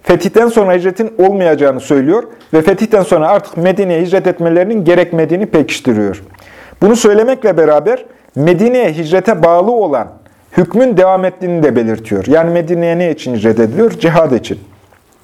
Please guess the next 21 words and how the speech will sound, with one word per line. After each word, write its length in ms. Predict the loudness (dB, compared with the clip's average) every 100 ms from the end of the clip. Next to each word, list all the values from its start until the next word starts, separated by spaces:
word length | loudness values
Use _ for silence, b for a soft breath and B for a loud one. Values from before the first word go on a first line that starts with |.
| _ -20 -20 -4
Bu 160 | 2
hüküm 260 | 2 2 2
Resulullah 360 | 2 2 0 0
sallallahu 440 | 0 2 0 0
aleyhi 160 | -4 -4
ve 60 |
sellem'in 420 | -4 -2 -2 -2
vefatına 420 | -2 0 0 0 -2
kadar 360 | 0 0 2
devam 260 | 2 2 -2
etmiştir. 520 | -6 -10 -12 -14 -14 -18 B B B B
Bu 80 | 2
Mekke'den 480 | 2 2 2 2 2
Medine'ye 440 | 0 -2 -2 -2
hicret 240 | 0 0 0
eden 220 | 0 -2
muhacirlerin 760 | -2 0 0 -2 -2 -2 -6 B B -2
hac 320 | 0 2 2
veya 200 | 2 2
umre 320 | 0 2 0
için 320 | 0 -4 -6